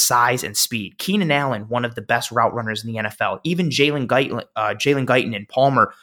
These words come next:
these guys are, like, four three, four four, forty guys that can just burn and get upfield. And I recognize, you know, the West Coast team coming east, time zone difference, cold, weather, all that kind of stuff. Herbert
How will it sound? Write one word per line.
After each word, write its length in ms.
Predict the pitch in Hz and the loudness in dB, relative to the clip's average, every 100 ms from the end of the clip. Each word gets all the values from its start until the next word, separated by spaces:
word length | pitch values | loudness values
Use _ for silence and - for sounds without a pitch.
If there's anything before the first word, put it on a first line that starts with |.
| _ _ _ | _ _ _
these 160 | 220 196 | -4 0
guys 200 | 180 135 | 0 2
are, 60 | |
like, 140 | 110 - | -2 -2
four 260 | - 160 | 0 2
three, 240 | 135 151 147 | 2 -2 -2
four 280 | - 135 143 | 0 0 0
four, 240 | - 135 | 0 -2
forty 320 | - 135 139 | 0 0 2
guys 260 | 120 107 107 | 2 0 -2
that 120 | 117 | -10
can 80 | 117 | -10
just 260 | 110 113 - | -10 -12 0
burn 320 | 123 131 107 - | 2 2 -2 -6
and 280 | 104 98 95 _ | -8 -10 -14 _
get 140 | 131 | -2
upfield. 500 | 123 - - 120 107 107 | -2 -4 -4 -2 -2 -2
And 240 | 110 107 110 _ _ _ _ _ | -4 -4 -12 _ _ _ _ _
I 100 | 131 | -2
recognize, 720 | 131 156 151 135 123 117 - - _ _ _ | 2 2 2 2 2 0 -4 -8 _ _ _
you 80 | 120 | -6
know, 80 | 113 | -4
the 80 | |
West 260 | 104 117 - | 0 -2 -2
Coast 340 | - 120 - - | -2 -2 -2 -2
team 360 | 123 120 117 | -4 -4 -4
coming 300 | - 120 98 | -6 -6 -4
east, 380 | - 127 120 - | -4 -2 -2 -4
time 260 | - 123 117 | -2 -2 0
zone 180 | 113 113 | -6 -4
difference, 380 | 117 123 110 - | -4 -4 -6 -6
cold, 640 | - 123 123 120 117 110 | 2 2 2 0 -2 -2
weather, 320 | 117 120 110 | 0 0 0
all 140 | 107 120 | 0 0
that 140 | 113 | -2
kind 180 | - 104 | -4 -2
of 60 | |
stuff. 280 | - 120 113 - _ _ _ _ | -2 -2 -4 -8 _ _ _ _
Herbert 580 | _ 190 247 170 120 - | _ 4 6 4 2 -2